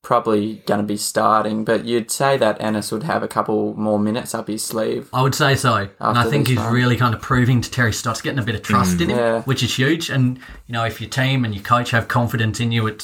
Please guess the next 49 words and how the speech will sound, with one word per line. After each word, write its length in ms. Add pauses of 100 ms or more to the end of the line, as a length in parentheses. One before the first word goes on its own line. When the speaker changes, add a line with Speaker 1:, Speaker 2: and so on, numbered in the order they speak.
(140)
Speaker 3:
Mm. 100 (240)
Speaker 2:
makes 260
the 120
world 400
of 100
difference. 640
Speaker 3:
I 60
tell 140
you 100
Speaker 1:
If 40
Speaker 3:
what, 240
he's 140
another 240
player 240
that 80
the 60
Celtics 460
let 160
go 220
for 340 (280)
essentially 400
Speaker 2:
Peanuts. 480
Speaker 3:
nothing. 580
<laughs> 20
Well, 120
he, 140
it 80
would 100
have 100
been 100
Speaker 2:
Yeah. 60
Speaker 3:
quite 200
handy, 340
to 100
be 80
Speaker 2:
Yep. 100
Speaker 3:
honest. 260 (320)
Speaker 1:
Would 240
you, 400
if 340
Enes 240
Kanter 520
proved 280
himself 460
a 140 (540)
solid 440
starter, 800 (120)
would 200
you, 340